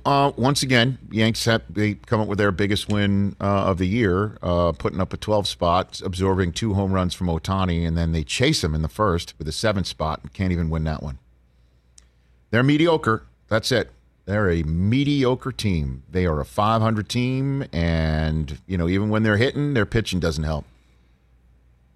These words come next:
When their pitching helps, their hitting doesn't. That's just a, a team that's way off kilter. And the Angels, what a huge comeback W that is for them. Unfortunately, neither team can, uh, the Angels can't build on that momentum, and the Yankees can't wipe the taste out of their mouth 'cause, uh,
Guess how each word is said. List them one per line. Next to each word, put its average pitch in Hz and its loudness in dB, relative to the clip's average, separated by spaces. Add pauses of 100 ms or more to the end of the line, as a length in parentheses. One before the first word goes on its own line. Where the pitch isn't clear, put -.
When 87 -4
their 87 2
pitching 120 0 (280)
helps, 127 0
their 101 2
hitting 98 2
doesn't. 82 -2
That's 87 -4
just 98 -4
a, 98 0
a 92 2
team 107 -2
that's 87 -2
way 87 0
off 104 2
kilter. 87 -2 (500)
And 101 4
the 104 4
Angels, 117 2
what 107 0
a 95 2
huge 107 -2
comeback 104 0
W 98 0
that 92 0
is 87 -2
for 85 -6
them. 87 0 (440)
Unfortunately, 107 0
neither 107 0
team 107 0
can, 95 0
uh, 95 2
the 95 -2
Angels 104 0
can't 98 -2
build 120 2
on 98 2
that 87 0
momentum, 87 0
and 95 0
the 95 0
Yankees 104 -4
can't 98 -2
wipe 101 0
the 90 -4
taste 107 -2
out 92 2
of 92 0
their 87 0
mouth 101 -2
'cause, 85 -6
uh, 92 -4